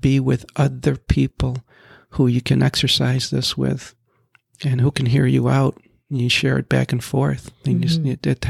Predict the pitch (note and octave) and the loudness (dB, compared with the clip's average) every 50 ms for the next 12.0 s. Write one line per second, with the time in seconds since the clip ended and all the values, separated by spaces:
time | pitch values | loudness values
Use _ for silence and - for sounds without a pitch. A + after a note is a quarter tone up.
0 | D#3 F3 D3 - - F3+ F#3 F3 F3 - - - F#3 F3+ F3 C3+ - - - - | 0 0 0 2 2 4 4 4 2 0 0 0 0 0 -2 -2 -6 -8 -10 -10
1 | _ _ - C#3 - - - C#3 - - - D3 D3 C#3 - D3+ D3+ D3 C3+ D3+ | _ _ -6 -4 -4 -2 -2 -2 -2 -2 -2 -4 -2 -2 2 2 2 2 2 0
2 | C#3+ C#3 - _ _ - B2+ A#2+ A#2+ B2 A#2+ A#2+ A#2+ A#2 - - A#2+ A#2+ B2 B2 | -2 -4 -6 _ _ -4 -2 0 0 0 0 0 0 0 0 0 0 2 2 2
3 | A#2+ A#2+ A#2+ B2 B2 B2 A#2+ - _ _ - - - - - - - - - - | 2 2 2 2 2 0 -2 -4 _ _ -20 -20 -20 -20 -18 -18 -18 -20 -20 -20
4 | - _ _ _ - B2 B2+ C3 B2 B2 C3 B2+ - - _ _ _ _ _ _ | -20 _ _ _ -8 -4 -2 -2 -2 -2 -4 -8 -12 -18 _ _ _ _ _ _
5 | _ - F3 E3+ F#3 F#3 - - - - - B2+ B2 C#3 F3 - _ _ _ _ | _ -6 -4 -2 -2 -2 -4 -8 -14 -8 -4 -2 -2 -2 -2 -6 _ _ _ _
6 | _ _ _ _ _ _ _ - F#3+ F#3 F3+ F#3+ G3 G3+ F#3+ F3 G3 F#3+ - F#3+ | _ _ _ _ _ _ _ -6 -4 -2 0 0 0 0 0 0 0 0 0 2
7 | F#3 E3+ - - F#3+ F#3+ F#3 F3 D#3 D3+ C#3+ - - - - - - - - - | 0 2 2 2 4 4 4 4 2 0 -2 -8 -12 -20 -20 -18 -18 -20 -20 -20
8 | - - _ - F3 F3 F3 F3 E3+ D#3+ - - F3+ F3+ F#3+ F#3+ G#3 G#3 A3 A3 | -20 -12 _ 0 2 4 4 4 2 2 0 0 0 2 4 4 4 4 4 2
9 | G3+ F#3+ - - F3+ F3+ F3 - - E3+ E3+ F3 E3 D#3+ D#3+ F3 F3 E3 D#3+ - | 0 -2 2 2 4 4 4 2 0 -2 0 0 2 4 4 4 4 4 4 2
10 | - F3+ D#3+ - - E3+ E3 D#3 D3 D3+ D3 D3 D3+ D3+ D#3+ D#3 D#3 D3 C#3 C#3 | 2 0 0 0 0 -2 -2 0 -2 -2 -2 0 0 0 0 0 0 0 0 -2
11 | C#3 C#3+ C#3 C#3 - - - - D3+ D#3+ E3+ E3 - - C#3 C#3 D3+ D3+ C#3 | -2 -2 -4 -4 -4 -6 -6 -4 -4 -2 -2 -4 -4 -4 -6 -6 -6 -8 -10